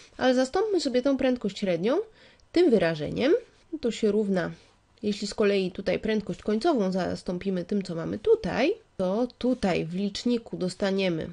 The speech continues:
prędkość początkowa plus prędkość początkowa plus a razy, plus przyspieszenie razy upływ czasu,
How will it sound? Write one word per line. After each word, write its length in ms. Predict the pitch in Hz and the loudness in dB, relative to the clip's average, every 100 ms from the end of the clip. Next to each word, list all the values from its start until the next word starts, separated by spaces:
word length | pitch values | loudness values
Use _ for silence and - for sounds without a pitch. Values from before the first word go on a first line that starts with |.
| - | -6
prędkość 380 | 220 233 220 202 | 0 0 0 -2
początkowa 720 | - 185 185 175 - 190 151 | -2 -2 -2 -2 0 0 0
plus 360 | - 226 208 - | -4 -2 -2 -2
prędkość 420 | 202 165 156 170 | -6 -6 -6 -10
początkowa 640 | - 170 175 170 208 170 151 | -8 -6 -4 -4 -2 -2 -4
plus 280 | 170 170 - | -8 -10 -4
a 160 | 180 | -2
razy, 400 | 170 156 156 156 - _ _ - - | -2 -4 -6 -10 -12 _ _ -20 -20
plus 160 | - 180 | -14 -12
przyspieszenie 680 | - 180 190 185 202 175 160 | -10 -6 -2 0 0 0 -2
razy 260 | 170 156 | -4 -6
upływ 320 | 170 - 135 | -8 -8 -12
czasu, 600 | - - 156 - 226 349 | -14 -16 -16 -4 0 0